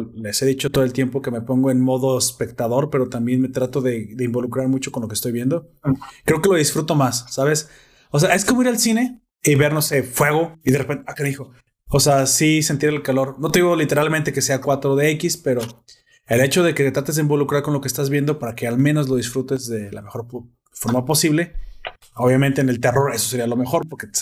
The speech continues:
Speaker 1: que te sacarían sustos de, y no de gusto,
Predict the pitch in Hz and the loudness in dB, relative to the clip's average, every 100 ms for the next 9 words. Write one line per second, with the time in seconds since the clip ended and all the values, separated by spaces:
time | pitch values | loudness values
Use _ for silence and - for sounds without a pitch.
0 | - - - - 107 113 117 117 147 - | -8 -12 -10 -4 -4 -2 -2 2 0 2
1 | 139 110 113 101 - _ - - - _ | -2 0 -4 -4 -14 _ -20 -20 -20 _
2 | 113 120 127 135 165 - 196 202 | 0 4 4 4 2 0 -2 -2